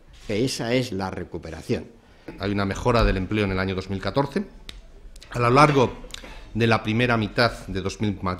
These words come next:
Speaker 2: catorce dejará de destruirse empleo en España. Incluso les puedo indicar que la, eh,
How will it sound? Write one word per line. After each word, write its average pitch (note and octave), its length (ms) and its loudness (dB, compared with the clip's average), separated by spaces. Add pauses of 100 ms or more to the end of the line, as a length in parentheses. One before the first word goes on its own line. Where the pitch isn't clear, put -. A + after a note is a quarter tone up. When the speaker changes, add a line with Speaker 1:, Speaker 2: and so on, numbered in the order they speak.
(140)
Speaker 2:
catorce F#2+ 500 -2 (440)
dejará G#2+ 440 2
de G2+ 80 2
destruirse G2+ 460 -4
empleo F2+ 260 -6
en F2 80 -4
España. B2+ 400 -2 (920)
Incluso B2+ 260 4
les B2 120 4
puedo C3 160 4
indicar A#2 600 4
que A2+ 320 2 (160)
la, E2+ 320 -2 (240)
eh, D#2+ 60 -14